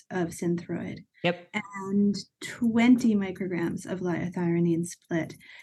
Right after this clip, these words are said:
Speaker 1: And my reverse T three went up on
Speaker 2: Yep.
Speaker 1: those doses.
Speaker 2: Yep.
Speaker 1: So we, you and I tried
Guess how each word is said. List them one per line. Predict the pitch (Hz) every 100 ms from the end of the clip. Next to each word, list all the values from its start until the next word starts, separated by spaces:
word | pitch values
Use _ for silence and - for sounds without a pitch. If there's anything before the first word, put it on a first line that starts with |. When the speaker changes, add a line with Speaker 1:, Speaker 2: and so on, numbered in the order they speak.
| _
Speaker 1:
And | 214 208
my | 208
reverse | 202 202 190 185 185
T | - 190
three | - 185
went | 180 175 170 165
up | 208 139 - -
on | 190 190
Speaker 2:
Yep. | 190
Speaker 1:
those | 196
doses. | 202 202 247 - 175 180 - _ _ - - -
Speaker 2:
Yep. | 214
Speaker 1:
So | 202 196 185
we, | 220 220 214 -
you | 220 233
and | 226
I | 214 214 208 208
tried | - 233 214 214 208 180